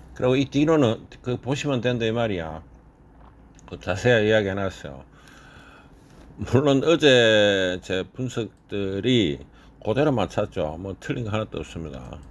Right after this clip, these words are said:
예, 보시면 그럴 거라. 어제 동영상을 보이소. 그렇다 치고 지금부터 제 일지를 올릴 거니까 이 뒤로는 안 보셔도 됩니다. 아, 나스닥이 인버스 나스닥 좀 팔리고 인버스 에스앤피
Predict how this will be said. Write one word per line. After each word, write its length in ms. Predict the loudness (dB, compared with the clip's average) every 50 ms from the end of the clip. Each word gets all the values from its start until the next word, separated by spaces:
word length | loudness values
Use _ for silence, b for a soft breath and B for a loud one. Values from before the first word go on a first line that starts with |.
| -20 -20 -20 -18
예, 320 | -16 -14 -14 -12 -12 -14 -14 -16 -10
보시면 420 | -6 -6 -4 -2 0 0 0 -2 -2
그럴 260 | -4 -6 -6 -6 -6
거라. 240 | -4 -4 -4 -4 -4
어제 300 | -4 -4 -2 0 -2 -2
동영상을 580 | -2 -2 0 0 0 0 0 -2 -2 -4 -4 -6
보이소. 440 | -6 -8 -8 -8 -8 -12 -14 -14 -14 -16 -18 -20 -20 -20 B B B B B B B B B B
그렇다 260 | -10 -6 -4 -4 -4
치고 600 | -2 0 2 6 6 8 6 6 4 0 -4 -8 -16 B B B B
지금부터 400 | -6 -4 -2 -2 -2 -4 -6 -6
제 120 | -4 -2 -2
일지를 440 | 0 0 0 0 0 2 4 6 6
올릴 260 | 6 4 2 -2 -4
거니까 600 | -4 -4 -4 -4 -4 -4 -4 -2 -2 -2 -4 -4 -6
이 100 | -8 -6
뒤로는 420 | -4 -2 0 2 2 2 0 0
안 160 | 0 -2 -2
보셔도 320 | -2 -2 -2 -2 -4 -4 -4
됩니다. 580 | -4 -6 -4 -6 -8 -8 -10 -14 -16 -16 -18 -20 -20 -20 B B B B B B B B B B B B B B B B B B B B B B B B B B B B B B -20 -16 -8
아, 640 | -4 -2 -2 0 -2 -2 -4 -4 -4 -4 -4 -4 -4
나스닥이 920 | -2 0 0 0 -2 -2 -2 0 2 2 2 2 0 0 0 2 2 2
인버스 480 | 0 0 -2 -2 -2 -2 -2 -4 -4 -4
나스닥 360 | -4 -6 -4 -4 -6 -6 -6
좀 200 | -6 -8 -10 -10
팔리고 420 | -8 -6 -6 -4 -4 -6 -8 -8 -6
인버스 360 | -6 -4 -4 -4 -4 -4 -6
에스앤피 480 | -6 -6 -4 -4 -4 -4 -6 -6 -8